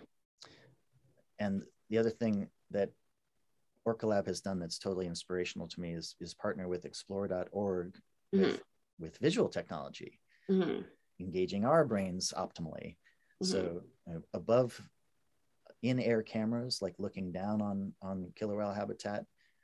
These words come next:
Speaker 1: and
Speaker 2: Mm-hmm.
Speaker 1: they've done a good job, and they've done a, they have this fan-, spectacular opportunity with the rubbing beaches in,
Speaker 2: Mm-hmm.
Speaker 1: in Johnstone Strait to, to
Speaker 2: Mm-hmm.
Speaker 1: actually get underwater footage of killer whales while they're making sound. So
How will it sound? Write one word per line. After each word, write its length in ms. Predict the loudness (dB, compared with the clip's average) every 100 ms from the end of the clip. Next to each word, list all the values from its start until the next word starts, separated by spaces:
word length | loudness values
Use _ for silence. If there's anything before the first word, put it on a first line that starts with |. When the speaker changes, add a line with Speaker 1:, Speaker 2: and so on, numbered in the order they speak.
| 4
Speaker 1:
and 100 | 6
Speaker 2:
Mm-hmm. 100 | 6
Speaker 1:
they've 100 | 0
done 260 | -10 -16
a 40 | -4
good 160 | -2
job, 280 | 2 0 2
and 100 | -2
they've 100 | -2
done 180 | -2 -4
a, 60 | -6 -12 -20 _ -8
they 80 | -4
have 160 | -2
this 180 | -4 -8 -12 _
fan-, 140 | -10 -6
spectacular 920 | -6 -6 -10 -8 -8 -4 -2 -2 -2
opportunity 720 | -4 -6 -4 -2 0 -2 -4 -8
with 160 | -6
the 80 | -2
rubbing 300 | -2 0 -2
beaches 520 | -6 -10 -10 -8 -10 _
in, 240 | -8 -8 -10 -8
Speaker 2:
Mm-hmm. 120 | -8 -8 _ _ _ _ _ -10
Speaker 1:
in 260 | -4 -2
Johnstone 480 | -2 -4 -4 -8 -8
Strait 360 | -6 -4 -4 -4 -6
to, 300 | -2 -2 -6 _ _ -12
to 60 | -6
Speaker 2:
Mm-hmm. 80 |
Speaker 1:
actually 220 | -2 -2 -4
get 180 | -8 -4
underwater 460 | 0 2 0 -2 -4
footage 600 | -4 -4 -4 -8 -12 -14 _ -6
of 240 | -6 -6 -12
killer 180 | -10
whales 380 | -6 -4 -4 -4
while 160 | 2 2
they're 120 | 4
making 320 | 0 -6 -10
sound. 260 | -10 -10 -6
So 260 | -6 -4